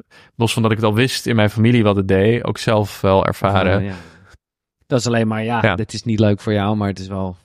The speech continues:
Speaker 2: krachtig voor waarmee je bezig bent.
Speaker 1: Het ge-, het, het gaf me wel weer motivatie.
Speaker 2: Ja, zo bedoel ik het.
Speaker 1: <laughs> Ja.
Speaker 2: Oké, eh, dus lichten dimmen. Nou ja, jij laat je telefoon dan dus sowieso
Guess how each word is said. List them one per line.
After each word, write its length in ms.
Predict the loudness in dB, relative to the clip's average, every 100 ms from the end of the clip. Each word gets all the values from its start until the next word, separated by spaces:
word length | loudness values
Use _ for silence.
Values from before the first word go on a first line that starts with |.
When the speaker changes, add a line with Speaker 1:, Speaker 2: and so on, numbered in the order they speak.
| _ -6
Speaker 2:
krachtig 480 | -4 -4 -4 -6
voor 440 | -4 -4 -2 -6 -10
waarmee 320 | -8 -4 -2
je 60 | 0
bezig 300 | 0 -2 -2
bent. 220 | -2 -2 -8 -20 -20 _ _ _
Speaker 1:
Het 160 | -6 -2
ge-, 120 | -2
het, 120 | 0
het 180 | 0 -2
gaf 200 | -2 0
me 80 | 2
wel 200 | 4 4
weer 160 | 2
motivatie. 760 | 4 4 4 4 2 2 4 4
Speaker 2:
Ja, 640 | 4 2 4 2 2 2
zo 120 | 2 2
bedoel 160 | 2
ik 60 | -2
het. 140 | -6 -12 -8
Speaker 1:
<laughs> 180 | -2 0
Ja. 40 |
Speaker 2:
Oké, 120 | 0
eh, 320 | 0 0 0 2
dus 160 | 0
lichten 380 | 2 0 0 0
dimmen. 420 | 2 4 2 2
Nou 120 | 2
ja, 140 | 2 2
jij 280 | 0 0 0
laat 320 | 0 0 -2
je 80 | -4
telefoon 460 | -4 -2 0 0
dan 140 | 0 -2
dus 180 | -2
sowieso 320 | -4 -6 -2